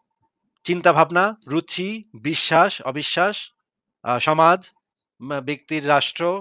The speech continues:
ব্যক্তির, আ, মানে প-, পড়ালেখা, ব্যক্তির বেড়ে ওঠা, এগুলোর উপর নির্ভর করতেছে, তাই না?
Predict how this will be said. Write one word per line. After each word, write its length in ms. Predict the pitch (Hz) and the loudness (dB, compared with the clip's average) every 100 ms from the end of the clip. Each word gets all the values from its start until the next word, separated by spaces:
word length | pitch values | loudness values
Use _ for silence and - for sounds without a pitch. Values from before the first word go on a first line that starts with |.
| 196 | -8
ব্যক্তির, 500 | 127 135 - 147 143 | -10 -10 -10 -10 -8
আ, 80 | 143 | -10
মানে 260 | 139 135 135 | -8 -10 -10
প-, 160 | - | -10
পড়ালেখা, 520 | 127 156 156 147 170 | -2 0 0 -2 -4
ব্যক্তির 320 | 165 147 - 123 | -4 -10 -12 -10
বেড়ে 200 | 143 151 | -6 -6
ওঠা, 180 | 147 | -6
এগুলোর 340 | 170 185 175 165 | -10 -8 -6 -6
উপর 140 | - | -8
নির্ভর 260 | 135 127 120 | -12 -12 -14
করতেছে, 360 | 110 - - - | -16 -20 -20 -12
তাই 100 | |
না? 120 | 190 | -10